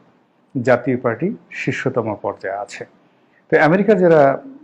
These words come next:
বুদ্ধিমান মানুষ, ডোনাল্ড ট্রাম্পের মতো মানুষ, তারা তো যেখানে জাতীয় পার্টি আছে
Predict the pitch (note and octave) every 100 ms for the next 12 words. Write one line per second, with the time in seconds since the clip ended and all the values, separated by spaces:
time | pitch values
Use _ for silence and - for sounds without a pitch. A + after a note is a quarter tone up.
0 | D3 A#2+ C3+ C#3+ C#3 A#2+ A2 A#2 F#3 C#3
1 | B2 A#2+ G#2+ A#2 G#2+ G#2+ A2 G#2+ B2 -
2 | D3+ D3+ E3 D3 - _ _ _ - C3
3 | B2+ A#2+ G#2+ - C3+ A#2+ A2 G#2 G2+ -